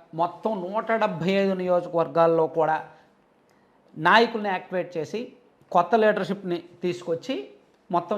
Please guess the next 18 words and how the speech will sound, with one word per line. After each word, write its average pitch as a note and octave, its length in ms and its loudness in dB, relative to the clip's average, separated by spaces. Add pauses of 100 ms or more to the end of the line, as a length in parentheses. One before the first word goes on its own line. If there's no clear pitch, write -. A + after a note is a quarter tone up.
జనంలోకి F3+ 480 0
వెళ్ళేలాగా E3 520 -2 (280)
పార్టీని E3 460 0
పునర్నిర్మించేలాగా D3+ 760 -6
ఒక F#3 160 -6
యాక్షన్ E3 360 -4
ప్లాన్ D#3 220 -6
అయితే C#3+ 160 -10
రెడీ D#3+ 240 -6
చేశారు. - 380 -16 (380)
దీనిలో F3 320 2
భాగంగానే G3+ 500 0
జిల్లా F3 280 0
సమన్వయకర్తలను F#3+ 760 -6
మార్చేస్తున్నారు, G3 680 -4 (280)
పార్టీ D#3+ 380 0
కన్వీనర్లు G3 580 -4
మార్చేస్తున్నారు, G3+ 720 -4